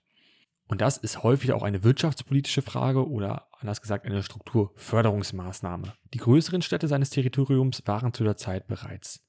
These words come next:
ja, versorgt. Lüneburg hatte sechzehnhundertfünfundfünfzig eine Ritterakademie erhalten. In Celle war siebzehnhundertelf, ähm, das erforderliche Oberappellationsgericht angesiedelt worden. Das ist auch der Grund, warum in Celle heute auch ein oberstes niedersächsisches Landesgericht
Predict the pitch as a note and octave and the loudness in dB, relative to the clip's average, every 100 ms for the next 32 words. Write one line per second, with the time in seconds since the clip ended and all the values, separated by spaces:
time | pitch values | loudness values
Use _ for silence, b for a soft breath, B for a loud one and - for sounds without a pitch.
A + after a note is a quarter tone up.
0 | _ _ _ _ _ _ - F#2 - G#2 | _ _ _ _ _ _ -12 -12 -6 -4
1 | F#2+ F#2+ F2 - - G#2 E3 C#3+ D3 C#3 | 0 0 -2 -4 -4 2 4 6 4 4
2 | A#2 A2 A2 - A2+ G2+ A2 G2+ C3+ D3 | 0 0 -2 -2 -4 -2 -2 0 2 0
3 | - - G2 F#2 B2 F3 E3+ E3+ D#3 D3+ | -2 -8 -4 0 0 0 -2 -2 0 2
4 | D#3+ C#3 C#3+ C#3 C#3 B B B B A2 | 2 2 0 0 -4 B B B B -6
5 | - A2 D3+ A2+ G2+ A#2+ - G2+ - A2 | 0 2 4 2 -2 -4 -4 -4 -2 0
6 | D3+ E3 - A3+ A3 D#3 G#2 G#2 - F#2+ | 0 -2 -8 -18 -6 -2 -2 -4 -4 -6
7 | - - A2 G#2+ - A2 G2+ b b b | -6 -2 0 0 0 -2 -2 b b b
8 | b C3 B2+ - - A2 G2+ - E3+ G3+ | b -4 -2 -2 -4 -4 -4 2 4 4
9 | - G2+ - - G2+ F#2+ G2 G2+ F#2 G2 | -2 -6 -6 -6 -6 -4 -2 -4 0 2
10 | B2 A#2+ F2+ G2+ - A2+ G2+ A2 - G2 | 2 2 -4 -10 -8 -6 -4 -4 -4 -4
11 | G2+ G2+ B B B B - - A2+ G2 | -4 -6 B B B B -10 -2 0 2
12 | G#2 G#2+ - C3 - A#2 - _ B2 - | 0 0 0 -2 -2 -6 -6 _ -4 -2
13 | A#2 - A2+ G#2+ G2+ A2+ G2 - G2+ G#2 | -4 -2 -2 -2 -4 -6 -8 -8 -6 -4
14 | A2 - G2+ G2 - | -4 -2 -4 -4 -10